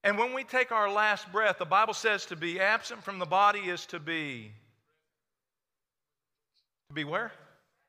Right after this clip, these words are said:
Present with the Lord. And here's this young man taking a stand in times of darkness. And as he takes a stand, so does Jesus. Not just to cheer him on,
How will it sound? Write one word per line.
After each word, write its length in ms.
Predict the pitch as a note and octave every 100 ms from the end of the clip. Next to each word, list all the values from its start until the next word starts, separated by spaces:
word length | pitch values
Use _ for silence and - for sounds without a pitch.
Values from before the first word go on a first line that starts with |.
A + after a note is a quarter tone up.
| _ _ _
Present 380 | - E3+ E3 E3+
with 120 | C3
the 80 | B2
Lord. 300 | B2 - - _ _ _ _ _ _ _ _ _ _ _ _ _ _ -
And 100 | B2
here's 260 | G#3 G#3+
this 400 | G#3 G3 - - C#3+
young 260 | E3 F#3
man 260 | D#3 C3 C3+
taking 300 | D#3+ D3+ C3
a 60 |
stand 760 | A2 - - F3 C3 G#2+ A2+ C3 C3+ _ _ _ _ _ _ _ -
in 60 |
times 300 | B2+ C3 B2
of 80 | B2
darkness. 720 | B2+ A2+ A2 G#2 - - - _ _ _ _ _ _ _ _ _ _ _
And 100 | B2+
as 220 | D3 G#3+
he 80 | A3+
takes 320 | - G3+ -
a 60 | F3+
stand, 560 | - D#3+ A#2+ G2+ A2 A#2+ _ _ _ _ _ _ _ _
so 100 | C#3+
does 200 | C3 A2
Jesus. 580 | - G#2+ F2+ _ - - _ _ _ _ _ _ _ _ _ _ _ _ _ _
Not 160 | D3 D3
just 200 | D#3 A#2+
to 60 |
cheer 260 | - D#3 C3+
him 120 | C3
on, 320 | D#3 B2 F#2